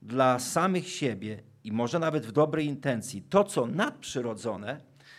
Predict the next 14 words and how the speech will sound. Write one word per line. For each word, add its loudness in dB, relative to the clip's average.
zawsze 0
się -6
w -12
konsekwencji -8
okaże -6
takim -12
srebrnym -4
bożkiem. -6
Dlatego, -2
że -2
ludzie -2
od -2
wieków 2
próbowali -2